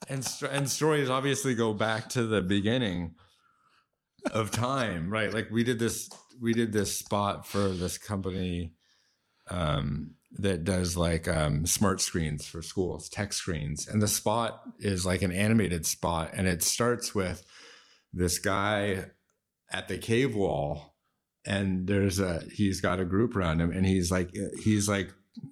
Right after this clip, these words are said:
explaining something at the wall, and it, the spot transforms from the cave to, like, the stars, to, like, the classroom, to, like, the lab, to, like, the workplace, you know. And I think it's, um,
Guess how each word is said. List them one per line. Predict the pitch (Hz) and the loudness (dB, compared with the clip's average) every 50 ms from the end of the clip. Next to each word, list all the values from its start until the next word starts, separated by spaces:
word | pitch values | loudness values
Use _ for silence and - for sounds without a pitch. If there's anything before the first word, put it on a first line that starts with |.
| - - | -12 -6
explaining | - 123 - - - - 110 113 117 123 131 123 | -4 -2 0 0 0 0 2 2 4 4 2 2
something | 113 - 107 98 92 87 95 95 95 | 0 2 0 0 0 0 0 0 0
at | 92 90 87 | 0 0 0
the | 92 87 | 0 2
wall, | 90 98 113 113 104 92 | 2 4 2 2 2 0
and | 78 92 98 98 | 0 0 2 2
it, | 98 95 87 87 | 2 0 0 -2
the | 113 107 | -2 0
spot | - - - - 120 127 127 117 - - | 0 0 0 0 0 0 0 -2 -4 -4
transforms | - 104 104 98 87 87 - - - 110 107 113 110 113 107 - | -2 -2 0 0 0 -2 -4 -4 -2 0 2 4 4 2 2 0
from | - - 95 95 90 | 0 0 2 2 4
the | 82 87 | 2 2
cave | 87 - 104 101 104 104 101 104 107 101 104 - - - - - - - _ | 0 2 2 4 4 6 4 4 2 0 -4 -10 -18 -20 -20 -20 -20 -16 _
to, | - - 104 92 | -2 0 2 4
like, | 92 92 87 87 | 4 2 0 0
the | - 92 | 0 0
stars, | 82 - - - 110 98 101 104 104 101 101 101 101 101 98 95 - - - - _ _ _ - _ _ _ _ | 0 2 0 2 2 2 4 4 4 4 4 4 2 0 0 -2 -2 -4 -6 -10 _ _ _ -20 _ _ _ _
to, | - - 107 | 0 0 2
like, | 90 90 82 85 85 87 | 2 4 2 2 0 0
the | - 98 | -2 -2
classroom, | - - 98 92 95 101 101 - - 110 101 98 98 98 95 95 95 95 87 | -2 0 -2 -2 0 -2 -2 -2 0 0 2 2 2 2 2 0 0 -2 -2
to, | 90 - 104 | 0 0 2
like, | 90 87 87 87 87 | 2 4 2 2 2
the | - 95 | 0 0
lab, | 90 87 90 92 92 92 95 95 90 95 98 - | 2 2 2 2 2 2 0 0 0 -2 -4 -4
to, | - - | -2 0
like, | 90 90 85 82 82 82 82 - | 2 4 4 2 2 -2 -4 -8
the | 71 120 101 90 | -6 -2 0 0
workplace, | 90 90 92 98 98 - - - 95 87 87 87 85 82 - - - - - - - - - _ _ _ | 2 2 2 2 0 -2 -4 -2 0 2 2 2 2 2 0 0 -2 -4 -8 -16 -20 -20 -20 _ _ _
you | _ 107 104 | _ 2 4
know. | 101 95 87 87 92 | 4 4 4 2 0
And | - - 98 98 | 2 2 2 4
I | 98 101 | 4 2
think | - - 117 117 113 123 | 2 2 0 2 2 2
it's, | 110 92 - - - - - - - _ _ _ _ _ _ _ _ _ - | 0 0 0 -2 -2 -2 -4 -6 -10 _ _ _ _ _ _ _ _ _ 0
um, | 95 90 90 82 80 78 - - 73 - - - | 2 2 4 4 2 2 2 2 2 0 0 -4